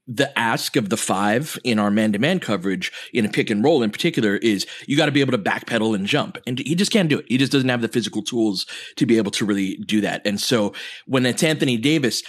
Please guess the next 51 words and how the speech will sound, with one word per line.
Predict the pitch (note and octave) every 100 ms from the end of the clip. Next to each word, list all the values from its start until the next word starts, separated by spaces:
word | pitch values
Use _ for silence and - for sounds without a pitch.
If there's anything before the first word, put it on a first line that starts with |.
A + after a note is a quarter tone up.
| -
like, | B2
part | G#3 A3
of | F#3
the |
reason | B2 B2+ C#3
why | A2+
our | G#2
defense | G2+ A#2+ C3 A2+
has | G#2
been | A2+ G2+
good | F2 A2+ G#2+
is | F#2 -
that, | G2+ G2
like, | G2 F2 - - - - -
if | C3+ C#3
you | A#3+
have | A#3+
to | - A2
ask | C3 -
somebody | - C3+ C3+ C3
to | - -
do | A2 A#2+
something | A#2 B2 A#2
unreasonable | A2+ G2+ G#2 G#2+ C#3 D3
on | D3 C#3+
defense, | D#3 E3 E3 - - -
ask | C3+ -
Anthony | G3+ F#3+ F3
Davis | C3 B2 A2+ A2
to | -
do | A2+
something | - G#2+ A2+
unreasonable | G2+ G2+ G2 G2 F#2
on | F2
defense. | F2 - - - - - - -
'Cause | G3+
he | G#3+
does | A#3 A#3
unreasonable | G#3 G3+ G#3+ F#3
things | F3+ F#3 F3
on | D3+
defense | D#3+ D3 B2+
all | - D#3
the | C#3
time. | - C3 G#2
And | A2+
I |
mean | C3+ C3+
that | B2
in | A2+
the | B2 G#2+